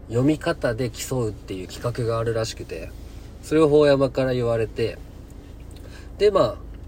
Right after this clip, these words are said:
勝った人には、てか選ばれた人にはAmazonカード五千円分もらえるみたいな。でね、これ法山と何回かね、こう台本をもう見せてもらってやってきたんだけど、法山がどうしても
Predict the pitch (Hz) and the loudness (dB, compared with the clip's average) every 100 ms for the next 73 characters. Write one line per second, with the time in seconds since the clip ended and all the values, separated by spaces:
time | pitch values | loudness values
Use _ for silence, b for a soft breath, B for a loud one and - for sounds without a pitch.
0 | - - - - - - - 185 - 170 | -16 -16 -16 -14 -14 -12 0 0 0 -2
1 | 143 170 139 120 - - 107 120 143 175 | 0 0 0 0 -4 -6 -2 0 0 0
2 | 175 165 - 190 151 107 110 110 113 107 | -2 -2 0 2 4 4 4 4 0 0
3 | 117 98 90 95 120 101 101 95 95 95 | -2 -4 -6 -6 -4 -4 -6 -6 -6 -4
4 | 98 95 92 85 85 - - - - - | -4 -4 -6 -8 -12 -16 -16 -16 -16 -16
5 | - - - - 113 113 120 113 123 127 | -16 -16 -16 -8 -4 -2 -2 -2 0 2
6 | 127 123 117 117 123 117 113 104 107 131 | 2 2 0 2 2 4 2 4 0 0
7 | 113 110 104 107 104 101 98 104 113 - | 2 2 0 0 0 0 -2 -2 -2 -2
8 | 98 95 - 98 101 - 120 131 107 92 | -4 -4 -6 -8 -8 -8 -8 -4 -4 -4
9 | 87 87 120 147 147 135 120 101 403 - | -10 -6 2 2 4 2 -2 4 6 8
10 | - - - 233 208 123 | 6 4 6 8 8 6